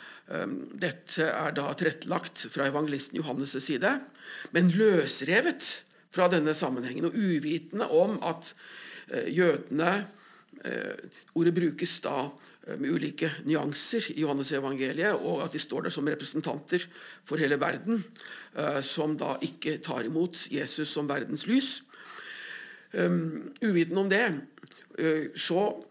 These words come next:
kan da enkeltutsagn som faller i skarpe disputter mellom Jesus og noen av hans tilhørere,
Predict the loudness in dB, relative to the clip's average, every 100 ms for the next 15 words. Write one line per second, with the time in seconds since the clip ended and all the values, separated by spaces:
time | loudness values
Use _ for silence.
0 | _ 0 4 2 0 -6 -2 -2 -2 0
1 | 0 2 2 2 0 -2 -2 -2 0 -4
2 | 0 0 -2 -6 -20 -20 -6 0 2 4
3 | 4 4 -2 0 2 2 2 2 0 -2
4 | -10 -10 0 2 4 4 2 0 -2 0
5 | 0 2 2 0 0 2 2 2 0 0
6 | 0 0 0 0 0